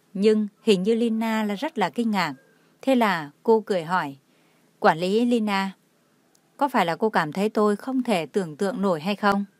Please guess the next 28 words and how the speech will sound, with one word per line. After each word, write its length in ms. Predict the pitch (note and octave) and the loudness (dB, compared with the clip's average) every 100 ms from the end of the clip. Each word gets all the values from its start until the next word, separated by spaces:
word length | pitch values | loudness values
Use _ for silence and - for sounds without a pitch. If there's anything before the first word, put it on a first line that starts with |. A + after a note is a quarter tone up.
| _ _ _ _ _ | _ _ _ _ _
"À, 360 | E3+ G3+ F3 - | -2 -2 -2 -4
đúng 180 | G3+ A3 | -2 0
vậy, 280 | G#3+ E3+ - _ | 0 0 -8 _
tôi 100 | C4+ | -2
còn 120 | G#3+ | 0
tưởng 200 | G3 E3+ | -2 -2
là 160 | E3+ E3 | -2 -2
cô 180 | - A3 | 2 2
và 200 | G3+ F3 | 2 -2
giám 240 | D#3 F3+ A3 | 0 -2 -2
đốc 140 | C4+ - | -6 -2
Thẩm 240 | G3+ D#3 | -2 -2
là 120 | F3 | -6
một 140 | F3 E3+ | -6 -2
đôi 160 | G#3 | -2
cơ 140 | A3 G#3+ | 0 -2
chứ." 340 | G#3+ G3+ B3+ - _ _ _ _ | -2 -2 -2 -6 _ _ _ _
Vừa 280 | F#3 F#3 F3 | -2 2 2
dứt 160 | E3+ C#4 | 0 2
lời, 340 | G#3+ F3 D3+ C#3 _ - | 4 4 0 -10 _ 0
Lena 420 | B3 A#3+ A#3 A3+ | 0 2 -2 -4
đã 240 | G3+ G3+ A#3+ | -4 -2 0
nhận 300 | G#3+ G#3+ - | 0 0 -2
ra 280 | F#3 G#3 G#3 | -4 -4 -2
có 120 | A#3 A#3 | -4 0
chỗ 140 | G#3+ | 0
không 220 | A3 G#3+ | 0 -2
đúng, 240 | G3 F#3+ | -2 0